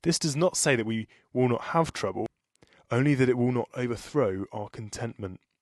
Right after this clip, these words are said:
Trouble can take anything away from you except God. Therefore, if God is to you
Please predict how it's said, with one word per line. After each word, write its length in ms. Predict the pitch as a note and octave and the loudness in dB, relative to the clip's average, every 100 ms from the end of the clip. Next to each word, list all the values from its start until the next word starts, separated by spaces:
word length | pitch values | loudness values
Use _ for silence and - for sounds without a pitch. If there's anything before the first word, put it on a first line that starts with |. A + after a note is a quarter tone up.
| _ _ _ _ _ _ _ _ _ _ _ - | _ _ _ _ _ _ _ _ _ _ _ -4
Trouble 340 | F#3+ F3 B2 | 2 4 2
can 200 | - C3 | 0 -6
take 280 | - C3+ - | 0 -2 0
anything 500 | C#3+ D3 C#3 B2 G#2+ G#2 | 0 2 2 0 0 -2
away 320 | G#2 A2 A2+ | 0 0 0
from 180 | - G2 | -4 -10
you 200 | F2 F2 - _ - | -12 -12 -16 _ -12
except 540 | A#2+ - C3+ - - | -8 -6 -6 -8 -10
God. 260 | G2+ F#2+ - _ _ _ _ _ _ _ - | -8 -8 -12 _ _ _ _ _ _ _ -4
Therefore, 540 | D#3 E3 - F#2+ G2 - - | -2 -2 -4 -8 -10 -14 -12
if 180 | C#3+ - | -10 -2
God 260 | D#3+ E3+ D#3 | 2 2 2
is 320 | B2+ A2+ - | -2 -2 -6
to 160 | - B2 | -6 -6
you 400 | A2+ A2+ F#2+ | -2 -2 -2